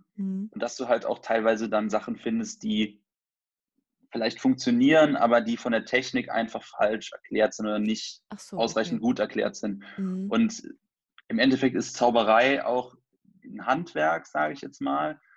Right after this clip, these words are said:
Speaker 1: Mhm.
Speaker 2: Und da gibt's wie in jedem anderen Fachbereich Unmengen an Literatur, sprich Bücher oder wirkliche Instruktions-D V Ds. Das hat sich auch in den letzten Jahren immer mehr gewandelt, dass da wirklich viel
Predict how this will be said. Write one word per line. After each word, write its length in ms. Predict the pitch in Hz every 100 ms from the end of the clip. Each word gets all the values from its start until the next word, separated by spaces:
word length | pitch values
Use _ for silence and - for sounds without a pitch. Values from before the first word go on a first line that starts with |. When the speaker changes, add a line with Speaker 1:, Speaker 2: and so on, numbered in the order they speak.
| _
Speaker 1:
Mhm. 240 | 196 190
Speaker 2:
Und 80 | 214
da 60 | 110
gibt's 380 | 113 139 - -
wie 140 | 117
in 220 | 123 120 107
jedem 380 | 113 131 123 127
anderen 800 | 127 127 123 123 120 - - -
Fachbereich 920 | - 120 - 113 113 120 - - - _ -
Unmengen 440 | 127 127 123 123
an 120 | 120
Literatur, 800 | 113 120 107 107 - 147 143 143 143
sprich 460 | - - - -
Bücher 420 | 139 147 - 139
oder 180 | 123 113
wirkliche 300 | 113 107 -
Instruktions-D 800 | - 110 - - - 131 139 - 127
V 140 | -
Ds. 360 | 107 135 139 139
Das 60 | -
hat 100 | 127
sich 100 | -
auch 80 | -
in 60 | 123
den 60 |
letzten 320 | 120 123 - 120
Jahren 260 | 120 123 - - - _
immer 180 | - 120
mehr 200 | 117 120
gewandelt, 560 | 110 107 120 123 120 120
dass 180 | 113 -
da 120 | 107
wirklich 320 | 110 - 139 -
viel 440 | - 120 113 110